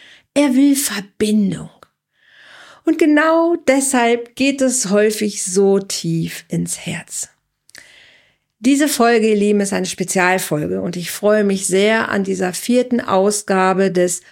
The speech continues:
Podcast-Ton teilnehmen zu dürfen. Das heißt, eine Woche lang werden Tausende von Podcasts eine Wohltätigkeitsorganisation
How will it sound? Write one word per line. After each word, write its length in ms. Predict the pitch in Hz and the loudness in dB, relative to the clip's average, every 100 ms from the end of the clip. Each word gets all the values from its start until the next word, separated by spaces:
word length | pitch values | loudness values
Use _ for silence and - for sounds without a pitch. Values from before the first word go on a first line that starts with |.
| _ | _
Podcast-Ton 880 | - 233 - 214 202 - - 190 190 - | -4 -4 -2 -2 -2 -4 -2 0 -2 -6
teilnehmen 760 | - 190 196 214 208 180 170 | -6 0 4 4 4 4 2
zu 160 | 165 175 | 0 -4
dürfen. 500 | 156 156 - - - _ - - - _ | -2 -2 -2 -8 -12 _ -20 -20 -20 _
Das 240 | 175 - 196 | -6 -4 0
heißt, 340 | 214 214 - - | 0 -2 -6 -4
eine 380 | 190 269 381 269 | 0 2 2 0
Woche 240 | 262 226 | 0 2
lang 380 | 190 180 196 190 | 2 2 0 -2
werden 360 | 180 180 - - | -2 -2 -6 -8
Tausende 760 | - - 262 277 277 247 233 | -10 -4 0 2 4 4 2
von 240 | 226 226 220 | 0 -2 0
Podcasts 680 | 208 208 220 196 202 - | -2 -2 0 0 0 -4
eine 500 | - 175 185 175 180 | -2 0 0 0 -2
Wohltätigkeitsorganisation 1900 | 185 226 254 254 226 214 208 196 185 - - 185 185 185 175 175 - 185 185 | 4 4 4 4 2 2 0 0 0 -2 -2 0 2 2 2 0 0 2 2